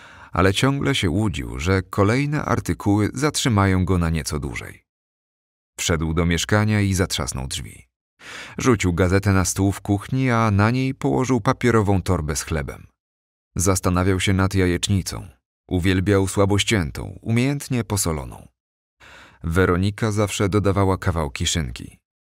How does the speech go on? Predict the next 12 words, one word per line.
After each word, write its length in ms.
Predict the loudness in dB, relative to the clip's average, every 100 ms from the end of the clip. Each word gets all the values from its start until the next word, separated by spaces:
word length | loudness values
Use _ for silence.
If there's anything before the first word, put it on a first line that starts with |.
| _ -4
Magda, 540 | 0 2 0 -10 -14 _ -6
poprzednia 520 | -4 0 0 0 -6
dziewczyna, 580 | -8 0 2 2 2 0
wrzucała 460 | 0 0 2 2
szczypiorek. 680 | 0 -4 -4 -8 -8 -16 -20 _ _ -18 -16 -6
Mama 280 | 2 4 4
robiła 340 | 2 4 4 6
jajecznicę 580 | 4 2 0 -2 0
z 80 | 0
cebulką 560 | 0 0 0 0 0 0
i 100 | 0
pomidorami. 720 | 0 0 0 0 -2 -8 -18